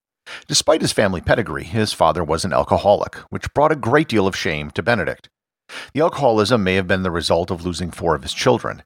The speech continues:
His father squandered away the family fortune, which otherwise would have allowed the young Benedict to attend Yale. At the age of sixteen, he joined the Connecticut militia to fight in the French Indian War,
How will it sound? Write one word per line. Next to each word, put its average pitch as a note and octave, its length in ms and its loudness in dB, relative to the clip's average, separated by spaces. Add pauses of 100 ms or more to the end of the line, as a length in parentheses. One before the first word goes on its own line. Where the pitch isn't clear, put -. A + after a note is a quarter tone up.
(540)
His G2+ 140 -2
father A#2 320 4
squandered G#2 460 -2
away B2 180 4
the B2 100 0
family A#2 300 0
fortune, G2 480 0
which G#2+ 240 0
otherwise G#2 540 4
would G2+ 120 2
have D#3 80 2
allowed F2 440 4
the G#2 80 -2
young F2+ 280 0
Benedict E2+ 440 -2
to G#2+ 140 2
attend D2 360 -2
Yale. D2 400 -4 (760)
At C#3 120 -2
the G3+ 100 2
age B3+ 100 2
of G#3+ 120 2
sixteen, D3 480 0
he A2+ 100 -2
joined A2+ 320 2
the A2+ 40 -2
Connecticut G2+ 440 0
militia G2 460 -2
to G#2 160 -6
fight F#2+ 280 0
in F2+ 60 -10
the F2+ 80 -4
French F2+ 320 -2
Indian E2 320 -4
War, A2 380 2